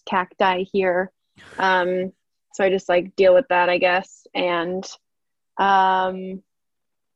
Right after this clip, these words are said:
I, oh, I've been meditating. I meditate every day.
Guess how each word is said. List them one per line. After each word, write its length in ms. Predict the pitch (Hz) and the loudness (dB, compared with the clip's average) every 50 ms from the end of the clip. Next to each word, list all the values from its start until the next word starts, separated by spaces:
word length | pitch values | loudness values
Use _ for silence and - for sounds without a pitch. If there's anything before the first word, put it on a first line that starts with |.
| _ _ _ _ _ _ _ _ _ _ _ _ _ _ _ _ _ _ _ _ _ - | _ _ _ _ _ _ _ _ _ _ _ _ _ _ _ _ _ _ _ _ _ -4
I, 760 | - 208 208 208 202 202 196 196 196 196 196 196 196 196 190 - | -2 -2 0 0 0 0 0 0 0 -2 -2 -4 -6 -6 -6 -4
oh, 140 | - 233 202 | -2 -2 0
I've 220 | 185 185 190 185 | 0 -2 -4 -6
been 200 | 190 202 190 202 | -6 -8 -6 -4
meditating. 640 | 208 240 254 233 208 - - 185 175 170 175 180 180 | -4 -4 -4 -4 -6 -8 -10 -8 -8 -8 -8 -8 -8
I 80 | 175 175 | -8 -8
meditate 580 | 175 175 175 170 170 - - 170 170 180 190 - 220 202 _ _ _ _ _ _ _ _ _ _ _ _ _ _ _ _ _ _ _ _ _ _ _ _ _ _ _ _ _ _ _ _ _ _ _ - | -6 -6 -6 -6 -6 -6 -4 -2 -2 -2 -2 -4 -8 -18 _ _ _ _ _ _ _ _ _ _ _ _ _ _ _ _ _ _ _ _ _ _ _ _ _ _ _ _ _ _ _ _ _ _ _ -8
every 180 | 180 175 180 170 | -4 -4 -4 -4
day. 280 | 170 170 175 196 226 | -4 -6 -6 -8 -10